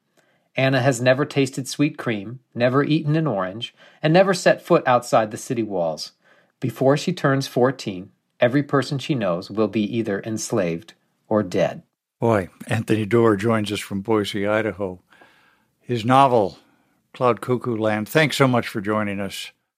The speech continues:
Speaker 1: Oh, thanks so much for having me, Scott, and thanks so much for covering books in general. Forget about my book. It's so great that you cover books every weekend.
Speaker 2: Well, they're, uh, they're important to us and, and to a lot of people.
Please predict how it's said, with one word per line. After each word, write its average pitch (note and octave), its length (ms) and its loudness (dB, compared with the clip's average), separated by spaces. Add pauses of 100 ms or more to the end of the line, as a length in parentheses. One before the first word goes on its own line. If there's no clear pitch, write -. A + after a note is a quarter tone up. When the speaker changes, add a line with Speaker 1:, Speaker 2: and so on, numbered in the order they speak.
(440)
Speaker 1:
Oh, C#3+ 180 6
thanks F3 340 2
so C#3 120 2
much B2 240 2
for G#2+ 100 -4
having G#2+ 320 0
me, G#2 80 -6
Scott, A2 400 0
and C#3+ 80 -10
thanks D#3+ 220 0
so C#3+ 80 -4
much A#2+ 180 0
for - 120 -14
covering B2+ 420 0
books C#3 320 -2
in A2+ 140 -6
general. B2+ 400 2
Forget C#3 280 -2
about A#2+ 180 4
my A#2 180 2
book. A#2+ 320 -2
It's - 100 -14
so D3 240 4
great B2+ 400 0
that A2+ 80 -6
you A2 100 -8
cover A2 300 -4
books - 400 -12
every F2 160 -6
weekend. - 400 -14 (400)
Speaker 2:
Well, F#3 360 4 (160)
they're, B2+ 380 0
uh, C#3 400 2
they're D3 160 2
important F3+ 460 4
to A2+ 180 -2
us - 240 -8
and, A#2 300 -8
and A#2+ 180 -12
to B2+ 160 -10
a B2+ 40 -8
lot C#3 220 -4
of F3 140 -6
people. - 380 -16